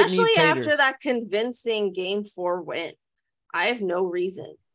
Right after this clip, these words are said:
Speaker 1: But I'm just gonna pick the Sky because I think the Sky versus the Aces is just gonna be a f-, a, a s-, more fun. I just think that series will be more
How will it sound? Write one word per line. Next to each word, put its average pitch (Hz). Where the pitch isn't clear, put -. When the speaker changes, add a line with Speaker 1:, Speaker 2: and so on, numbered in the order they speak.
Speaker 1:
But 175
I'm 190
just 214
gonna 247
pick 226
the 202
Sky 196
because 185
I 185
think 220
the 208
Sky 180
versus 175
the -
Aces 214
is 190
just 196
gonna 202
be 180
a 175
f-, -
a, 160
a 170
s-, -
more 180
fun. 131
I 185
just -
think 202
that 196
series 175
will 160
be 165
more 151